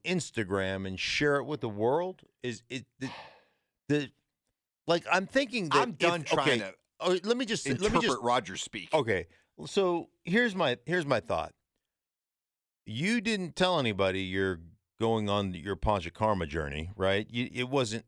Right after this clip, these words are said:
Speaker 1: that wasn't something you released on Instagram, right? This is something you did for enlightenment.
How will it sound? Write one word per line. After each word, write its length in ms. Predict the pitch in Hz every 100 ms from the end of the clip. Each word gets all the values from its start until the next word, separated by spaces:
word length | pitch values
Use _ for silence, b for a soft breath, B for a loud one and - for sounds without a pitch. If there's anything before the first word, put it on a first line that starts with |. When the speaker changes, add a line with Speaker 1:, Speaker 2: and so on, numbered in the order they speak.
| 110
Speaker 1:
that 180 | 135 135
wasn't 260 | 156 123
something 260 | 117 127 117
you 220 | 107 104
released 560 | 95 104 107 131 120 -
on 220 | 95 92 _ 156
Instagram, 720 | 160 - 92 71 76 - - _ _ _ -
right? 260 | 98 123 -
This 180 | 151 135
is 100 | -
something 320 | 147 117 127
you 160 | 123
did 300 | 113 135 131 -
for 200 | 117 104
enlightenment. 720 | 98 107 139 131 78 73 -